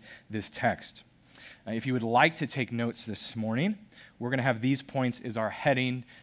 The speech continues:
to break down these verses. Uh, the last section, we focused on the law,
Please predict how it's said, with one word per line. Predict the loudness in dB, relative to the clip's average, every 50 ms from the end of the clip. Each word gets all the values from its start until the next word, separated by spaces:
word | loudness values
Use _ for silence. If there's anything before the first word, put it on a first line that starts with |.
| -18 -10
to | -10 -8
break | -2 0 0 0 0 0
down | 0 0 0 2 0 0 -2 -4 -6 -8 -10 -14 -14 -8
these | -6 -6 -6 -6
verses. | -4 0 0 0 2 0 -4 -8 -10 -12 -16 -18 -20 _ _ _ _ _ _ -20 -20 -20 -20 -20 -20 -20 _ _ -10 -6
Uh, | -4 -4 -4 -4 -6
the | -6 -4 -2 -2
last | 2 6 6 8 8 6 4 2 -4 -2 2
section, | 2 2 2 2 -2 -2 -2 -2 0
we | -2 -2
focused | 0 0 -2 0 0 -2 0 0
on | 0 0
the | 0 0
law, | 4 8 10 10 10 8 4